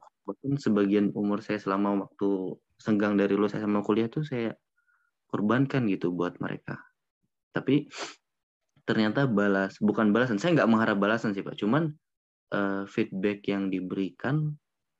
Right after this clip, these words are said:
sebenarnya saya nggak ngeharapin sesuatu yang bagus, yang baik, yang enak buat saya. Tapi,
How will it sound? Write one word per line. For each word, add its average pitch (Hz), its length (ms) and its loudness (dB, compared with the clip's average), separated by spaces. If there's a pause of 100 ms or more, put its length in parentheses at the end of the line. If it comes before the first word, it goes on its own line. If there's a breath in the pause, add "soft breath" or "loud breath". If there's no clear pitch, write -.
(680)
sebenarnya 120 240 2
saya 196 160 2
nggak 120 160 2
ngeharapin 107 480 0
sesuatu 98 400 -2
yang 101 160 2
bagus, 87 480 -4
yang 92 140 -2
baik, 92 340 -2
yang 90 160 -10
enak 90 300 -8
buat 90 180 -6
saya. 90 240 -4
Tapi, - 400 -2